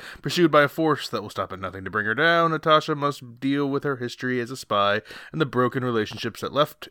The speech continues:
in a wake, uh, long bef-, left her in a wake long before she became an Avenger. Nice and vague. If you haven't seen Black Widow, it's in theaters and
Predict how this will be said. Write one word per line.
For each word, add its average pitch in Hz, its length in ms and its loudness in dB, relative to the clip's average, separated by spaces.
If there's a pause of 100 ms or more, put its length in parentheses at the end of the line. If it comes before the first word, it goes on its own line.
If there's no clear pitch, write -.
(120)
in 104 140 -8
a 98 80 -6
wake, 104 640 -8 (260)
uh, - 40 -20 (120)
long 110 400 -4
bef-, 110 240 -16
left 101 280 -6
her 151 100 -2
in 127 100 -2
a 113 60 -2
wake 104 400 -6
long 95 340 -6
before 92 440 -8
she - 180 -14
became 82 460 -14
an 82 80 -16
Avenger. 92 500 -6 (480)
Nice 101 240 -4
and 98 240 -6
vague. 160 640 6
If 123 100 -6
you 123 60 -4
haven't 123 320 2
seen 131 880 0
Black 104 540 0
Widow, 104 460 -2
it's 98 160 -10
in 95 160 -8
theaters 175 420 4
and 117 180 -2